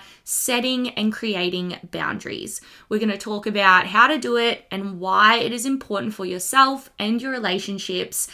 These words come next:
and how it can just benefit you and your life overall. We talk about,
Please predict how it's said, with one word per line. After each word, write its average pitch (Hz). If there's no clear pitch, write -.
and 262
how 262
it 285
can 320
just 339
benefit 220
you 196
and 202
your 208
life 190
overall. 180
We 180
talk 220
about, 196